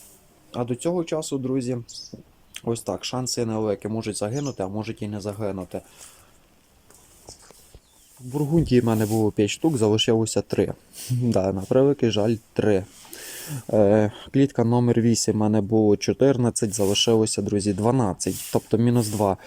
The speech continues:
Тут у мене в п'ятій клітці було одинадцять,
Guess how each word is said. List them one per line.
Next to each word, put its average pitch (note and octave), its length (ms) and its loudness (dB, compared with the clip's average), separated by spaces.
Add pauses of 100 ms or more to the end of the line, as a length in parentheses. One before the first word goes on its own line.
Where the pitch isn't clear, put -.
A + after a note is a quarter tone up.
(640)
Тут C3+ 220 4
у A2+ 80 4
мене G#2+ 380 4
в - 80 -12
п'ятій A2+ 360 0
клітці A2+ 380 0
було G#2+ 420 4 (260)
одинадцять, C#3+ 680 2